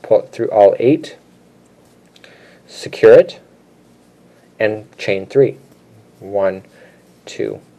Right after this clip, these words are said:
and three. So now we're going to the top of the blue again for three in a row. So single crochet top of the blue. Okay, and let's go again. So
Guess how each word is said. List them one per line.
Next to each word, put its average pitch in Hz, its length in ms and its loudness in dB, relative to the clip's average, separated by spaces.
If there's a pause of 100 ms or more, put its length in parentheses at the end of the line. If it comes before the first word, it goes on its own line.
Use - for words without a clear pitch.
(420)
and 95 180 -18
three. - 240 -12 (840)
So - 300 0
now 98 280 -2
we're 101 100 0
going 98 160 0
to 95 60 -6
the 98 80 -4
top - 340 -4
of 107 60 -4
the 104 80 -6
blue 104 240 2
again 104 400 -4 (560)
for - 120 -18
three 101 280 -8
in 107 80 -8
a 107 40 -6
row. 104 240 -2
So - 220 -14
single 107 380 -6
crochet 107 420 -2
top 107 320 -6
of 104 60 -8
the 104 60 -6
blue. 101 260 -8 (4000)
Okay, - 160 -10
and 110 160 -12
let's 98 240 -4
go 117 220 0
again. 117 320 -2
So 98 360 -2